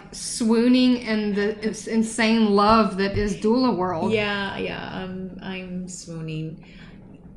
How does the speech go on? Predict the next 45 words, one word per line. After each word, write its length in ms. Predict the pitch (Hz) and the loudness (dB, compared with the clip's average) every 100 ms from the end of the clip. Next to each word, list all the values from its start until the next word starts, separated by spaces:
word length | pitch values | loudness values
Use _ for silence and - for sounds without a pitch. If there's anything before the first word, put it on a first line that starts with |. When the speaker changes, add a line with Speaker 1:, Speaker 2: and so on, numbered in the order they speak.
| - - | -20 -18
Speaker 2:
Kind 200 | - 370 | -10 -6
of 80 | 180 | -4
what 200 | 180 175 | -4 -4
you 100 | 202 | -6
talked 280 | 196 202 - | -4 -6 -4
about, 420 | 160 156 151 - | -4 -4 -6 -10
with 120 | 185 - - - - | -16 -16 -20 -20 -12
the 100 | 160 | -12
comment 320 | - 180 160 | -10 -10 -8
that 80 | 160 | -8
you 80 | 165 | -6
made, 180 | 156 | -8
Kendall, 320 | 156 165 156 156 | -8 -8 -8 -8
about 600 | 156 151 147 143 - - - - - - - - | -6 -6 -4 -6 -10 -18 -20 -20 -20 -20 -20 -12
it 200 | 165 156 | -10 -8
not 500 | 175 160 165 165 - | -6 -6 -6 -8 -8
being 300 | 170 160 156 | -10 -8 -6
a 40 | 156 | -6
medical 640 | 156 156 165 - 151 147 | -4 -6 -6 -8 -8 -8
experience. 840 | - - - 190 180 160 147 151 | -10 -16 -4 -2 0 -4 -6 -6
It 60 | 156 | -8
was 160 | 156 | -8
kind 160 | - 196 | -8 -10
of 80 | 170 | -6
what 100 | 180 | -4
I, 140 | 170 | -4
I 20 | |
was 140 | 170 170 | -4 -6
hearing 240 | 202 180 | -6 -6
the 60 | 175 | -8
same 280 | 160 160 156 | -8 -8 -8
thing. 140 | 160 | -8
I 60 | 151 | -10
kind 180 | 165 165 | -8 -8
of 60 | |
latched 280 | 160 156 - | -6 -8 -8
onto 200 | 165 160 | -10 -8
that 240 | 156 147 - | -8 -10 -12
too, 300 | - 254 226 | -8 -4 -2
that 320 | 175 160 - - - - - - - - | -2 -6 -10 -18 -20 -20 -20 -18 -12 -4
it's 160 | 226 | -2
a 80 | 226 | 0
natural 480 | 202 202 202 - 226 | -2 -2 -4 -4 -4
biological 800 | 202 185 190 175 170 185 170 165 | -4 -6 -4 -4 -6 -8 -10 -12
function. 580 | 165 156 - - - | -12 -12 -12 -16 -16